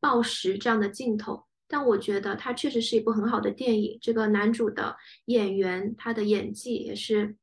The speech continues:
非常的真实，让人有很多的感同身受。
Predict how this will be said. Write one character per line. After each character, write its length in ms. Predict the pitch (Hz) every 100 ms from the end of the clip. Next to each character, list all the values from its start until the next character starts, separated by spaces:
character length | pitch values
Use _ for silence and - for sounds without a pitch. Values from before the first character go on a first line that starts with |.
| -
非 140 | 285
常 340 | 285 226 208 208
的 460 | 214 214 - - _ _
真 240 | - 302 320
实， 560 | - - - - - -
让 320 | 214 233 233
人 160 | 208 214
有 100 | 208
很 220 | 214 196
多 180 | 208 214
的 300 | 202 - - _ -
感 180 | 214
同 200 | 208 208
身 240 | 220 269 262
受。 400 | - - -